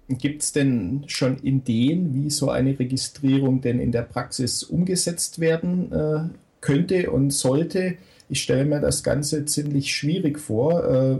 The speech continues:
weil heute die Quadrocopter schon so eine Verbreitung haben, dass, äh, wir im Prinzip alle heutigen Besitzer in irgendeiner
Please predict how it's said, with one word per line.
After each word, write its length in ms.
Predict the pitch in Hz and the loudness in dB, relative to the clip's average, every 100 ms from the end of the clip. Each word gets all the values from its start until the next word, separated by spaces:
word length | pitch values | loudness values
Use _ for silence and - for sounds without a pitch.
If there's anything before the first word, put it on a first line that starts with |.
| - | 0
weil 480 | 117 123 123 - - - - - - - - | 2 4 4 2 -2 -10 -18 -20 -20 -18 -6
heute 420 | - 117 139 160 | 2 4 4 2
die 460 | 151 147 139 135 139 - - - - - | 2 4 6 4 0 -10 -18 -16 -16 -4
Quadrocopter 800 | 139 135 156 151 156 - 147 | -2 0 -2 -2 -4 0 0
schon 240 | 143 143 139 | 0 0 0
so 180 | - 139 | 0 0
eine 340 | 139 139 131 | 2 4 2
Verbreitung 760 | - 139 - 104 113 147 165 151 | 0 -4 -2 0 2 2 0 2
haben, 400 | 147 160 180 185 - - - - | 2 2 0 -2 -10 -20 -18 -2
dass, 340 | 131 - - | 0 2 2
äh, 320 | 139 131 127 | 4 4 4
wir 240 | 131 131 127 | 2 2 0
im 140 | 135 | -2
Prinzip 460 | 135 131 - 139 - | -2 -2 0 -2 -2
alle 360 | 117 139 151 | 0 2 4
heutigen 680 | 123 127 147 156 151 151 151 | 4 2 2 -2 0 0 0
Besitzer 640 | 147 127 165 160 - 165 - - | -2 -2 -2 -2 0 2 0 -6
in 240 | - 131 131 | -2 0 2
irgendeiner 540 | 135 147 156 147 - | 2 2 0 -2 -6